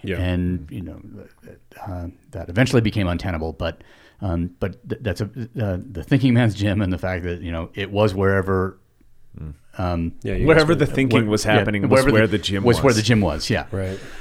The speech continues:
Speaker 3: Oh, which is kind of a funny way to put it, because, because that is the, I think the heart of that place was the amount of conscious thought that went into things. And, and I would agree with you on the point, like,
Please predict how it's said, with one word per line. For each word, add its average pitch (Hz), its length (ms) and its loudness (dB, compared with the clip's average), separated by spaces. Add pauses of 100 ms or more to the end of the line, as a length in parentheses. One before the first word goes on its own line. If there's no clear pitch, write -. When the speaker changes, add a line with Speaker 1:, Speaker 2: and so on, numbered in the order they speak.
(120)
Speaker 3:
Oh, - 160 0
which - 260 4
is 143 120 0
kind 127 240 -2
of 131 80 0
a 113 40 2
funny 113 300 -2
way 101 140 0
to 92 100 0
put 170 200 0
it, 143 100 -2
because, 101 280 -4
because 110 280 -4
that 110 160 2
is 104 140 -4
the, 92 240 -2 (220)
I - 260 -4
think 160 200 -6
the - 80 -10
heart 131 240 -2
of 104 60 -6
that 87 180 -4
place 82 380 -6
was 82 240 -6 (880)
the 127 240 -4
amount 120 580 -2
of 95 460 -2 (200)
conscious 110 640 -4
thought 90 320 -2
that 87 100 -6
went 87 160 -6
into 87 180 -6
things. 110 340 -8
And, 117 260 -4
and 127 160 2
I - 20 2
would 127 140 0
agree 104 240 -2
with 98 180 -2
you 98 100 -2
on 90 80 -2
the 87 60 -4
point, 90 300 -8
like, 82 220 -6